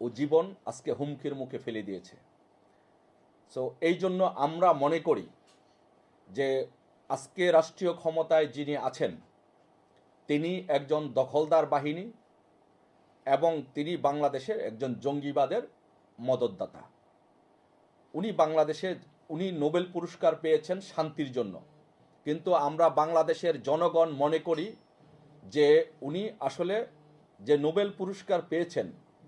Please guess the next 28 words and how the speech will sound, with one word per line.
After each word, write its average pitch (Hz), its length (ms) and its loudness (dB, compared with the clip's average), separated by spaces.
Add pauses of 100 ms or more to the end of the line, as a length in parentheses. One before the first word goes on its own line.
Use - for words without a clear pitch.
(300)
উনি 165 140 -6
শান্তির 196 460 -2
জন্য 208 200 0
নোবেল 175 400 -2
পুরস্কার 175 420 -4
পেয়েছেন, 147 460 -2 (300)
কিন্তু 165 240 -6
উনি 175 180 -2
বাংলাদেশের 156 580 2
মানুষের 147 460 -4
মনে 147 240 -4
অশান্তি 151 500 -6
সৃষ্টি - 320 -16
করছেন। 101 360 -10 (800)
সেই 196 300 2
জন্য 214 240 6
আমরা 175 380 4
মনে 170 200 0
করি 170 200 -4
বাংলাদেশের 147 640 -2
জনগণ, 156 420 2 (140)
আপামার 175 400 2
জনগণ 147 360 0
মনে 139 220 -2
করে 165 320 -2 (340)
যে 135 300 2 (100)
নিম্নলিখিত 185 720 0
কারণগুলোর 170 720 2